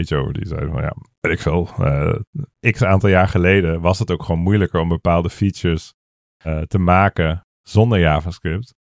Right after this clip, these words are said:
En toen zei, ja, en toen heb ik Hotwire gemaakt.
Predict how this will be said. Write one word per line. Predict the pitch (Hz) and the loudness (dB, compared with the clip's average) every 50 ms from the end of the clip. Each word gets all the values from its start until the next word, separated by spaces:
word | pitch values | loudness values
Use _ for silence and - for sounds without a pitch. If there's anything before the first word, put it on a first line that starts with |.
| _ _ _ _ _ _ _ _ _ _ | _ _ _ _ _ _ _ _ _ _
En | - 110 107 | 0 2 2
toen | 98 | 4
zei, | 101 104 101 | 4 2 2
ja, | 107 110 76 | 2 0 0
en | - 104 95 | 0 -2 0
toen | - 131 113 | 2 2 2
heb | 95 87 87 | 2 2 2
ik | 107 92 | 2 2
Hotwire | - 107 113 - - 110 107 104 101 92 | 4 2 2 2 2 2 4 4 4 2
gemaakt. | - 117 98 98 101 110 - 98 | 2 0 2 4 4 4 2 0